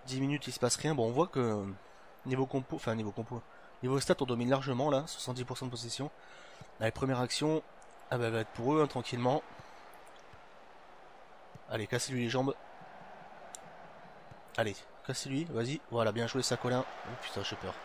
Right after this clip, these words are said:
Chaque fois qu'ils font des trucs comme ça, ça me fait flipper. Allez, Button qui balance loin devant pour Hughes.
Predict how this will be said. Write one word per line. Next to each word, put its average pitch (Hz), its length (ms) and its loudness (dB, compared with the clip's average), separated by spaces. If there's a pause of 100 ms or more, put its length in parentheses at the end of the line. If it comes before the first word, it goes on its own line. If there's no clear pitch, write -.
(380)
Chaque - 160 0
fois 170 100 4
qu'ils - 80 -6
font 147 100 2
des 139 60 2
trucs - 120 -6
comme 135 120 2
ça, 147 80 2
ça 151 120 0
me 120 40 -2
fait 120 100 -6
flipper. 131 320 0 (1000)
Allez, 113 160 0
Button 120 260 2
qui - 100 -6
balance 117 220 4
loin 127 100 2
devant 123 260 4 (280)
pour 135 120 2
Hughes. 143 320 4